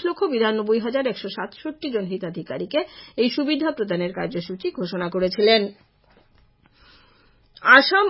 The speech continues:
রাজ্য গ্রামীণ জীবিকা মিশনের ব্যবস্থাপনায় এবং পাঞ্জাব ন্যাশনাল ব্যাংক পরিচালিত পিএনবি আরসিটি কাছাড়ের সহযোগিতায় বরাক উপত্যকার বেকার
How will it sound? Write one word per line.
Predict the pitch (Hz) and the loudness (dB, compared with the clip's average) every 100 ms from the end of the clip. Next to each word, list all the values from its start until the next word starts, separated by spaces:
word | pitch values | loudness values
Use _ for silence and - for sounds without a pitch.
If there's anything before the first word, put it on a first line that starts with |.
| - | 2
রাজ্য | 240 220 208 285 | 4 6 4 0
গ্রামীণ | 311 247 220 285 330 | 2 6 6 4 2
জীবিকা | 302 320 320 | 2 0 2
মিশনের | 294 247 208 190 | 0 0 -2 -2
ব্যবস্থাপনায় | 180 175 190 190 202 190 180 202 294 | -2 -4 -4 -6 -6 -2 -2 2 2
এবং | 226 226 | 2 0
পাঞ্জাব | 226 254 262 349 294 | 0 0 0 -2 -4
ন্যাশনাল | 202 180 - 285 | -4 -4 -2 0
ব্যাংক | 269 277 277 - | 0 0 -2 -2
পরিচালিত | 202 185 202 190 226 | -2 -2 -2 -2 -4
পিএনবি | 302 254 240 254 262 | -4 -2 -2 0 0
আরসিটি | 202 175 - 214 | -2 -4 -6 -6
কাছাড়ের | 226 170 175 185 180 | -6 -8 -8 -6 -6
সহযোগিতায় | - 180 180 170 170 196 226 359 - - - | -6 -8 -8 -8 -10 -6 -4 -6 -10 -20 -6
বরাক | 220 233 269 339 | 4 6 6 2
উপত্যকার | 349 320 359 349 | -6 -6 -4 -2
বেকার | 247 214 220 269 | 2 2 2 0